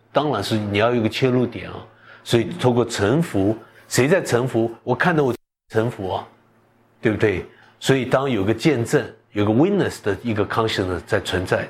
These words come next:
在出来，走到最后没有什么叫 witness，连这个 witness 都要打破，这个，这个见证的这个角色都要打破。你臣服就臣服啊，谁在臣服谁晓得，不要去追求了。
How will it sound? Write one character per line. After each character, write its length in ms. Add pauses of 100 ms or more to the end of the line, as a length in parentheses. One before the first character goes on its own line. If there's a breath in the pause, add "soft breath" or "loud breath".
在 120
出 300
来， 180 (920 soft breath)
走 120
到 140
最 160
后 180
没 180
有 120
什 160
么 80
叫 140
witness， 380 (400)
连 160
这 100
个 40
witness 260
都 100
要 60
打 160 (140)
破， 200 (160)
这 120
个， 120 (240)
这 100
个 60
见 320
证 200
的 120
这 160
个 160
角 240
色 220
都 120
要 60
打 140 (160)
破。 140 (1300 soft breath)
你 100
臣 260
服 120
就 120
臣 260
服 180
啊， 220
谁 200
在 120
臣 300
服 140
谁 180
晓 220
得， 260 (440)
不 80
要 40
去 160
追 160
求 260
了。 160